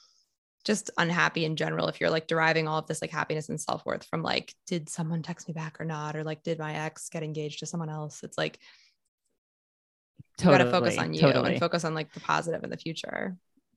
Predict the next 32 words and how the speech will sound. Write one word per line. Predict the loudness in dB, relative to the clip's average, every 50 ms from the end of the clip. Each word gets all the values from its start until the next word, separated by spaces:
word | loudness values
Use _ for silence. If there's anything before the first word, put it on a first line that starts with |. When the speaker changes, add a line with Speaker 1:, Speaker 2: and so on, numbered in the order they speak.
| _ _ _ _ _ _ _ _
Speaker 2:
Yes. | -6 -2 0 0 0 0 -2 -6 -8 -4 0
And, | 2 4
like, | 4 4 4 2 0 0
the | 0
controversial | 4 4 4 4 6 4 4 4 4 2 2 2 2 2 2 2 0 -2 -4
advice | -4 0 2 2 4 4 2 0 -2
I | 0 0 0
gave | 0 0 2 2 2 2 2 0 0 -2 -6 _ _ -20
<laughs> | -4 0
around, | 2 4 4 4 2 4 4 4 4 2 0 2 4
like, | 4 4 4 4 0 -2 0
um, | 2 4 4 2 2 0 -4 -6 -6 -8 -10 -14 _ _ _ -8 -2
I | 0 0 2
think | 2 0 -2 -2
this | -2 -4
was | -2 0 2
on | 2 2 0 0 -2
We | -2 0
Met | 0 0 0 0
at | 0 0
Acme, | 0 -2 -2 -4 -6 -6 -4
where | -4 -6
I | -6
said, | -6 -6 -6 -6 -6
like, | -6 -8 -8
if | -8 -4
someone | -2 -2 0 0 0 0 -2 -2 -2 -2
asks | -2 -2 -4 -8 -16 -8 -4
you | 0 0 2
out, | 2 2 2 2 0 -4 _ _ _ _ _ _ _ _ _ _ _ _ _ _ _ _ -2
like, | 2 2 2 2 0 -2 -8 -16 _ _ _ _ _ _ _ _ _ _ _ _ _ -18 -18 -16
Friday | -16 -2 2 4 6 6 6 6 6 6 6 4 4 2 2 2 0 -2